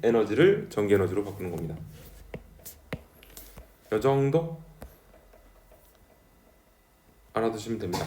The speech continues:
발전은 나중에 또 한 번에 할게요. 밑에 한번 풀어보세요. 가볍게.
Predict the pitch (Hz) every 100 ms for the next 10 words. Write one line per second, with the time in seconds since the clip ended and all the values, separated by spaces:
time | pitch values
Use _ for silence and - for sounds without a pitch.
0 | - 127 123 160 156 107 - 107 95 101
1 | 101 113 110 107 - 110 156 - - -
2 | - - - - 151 160 185 170 196 156
3 | 151 - - 110 - 104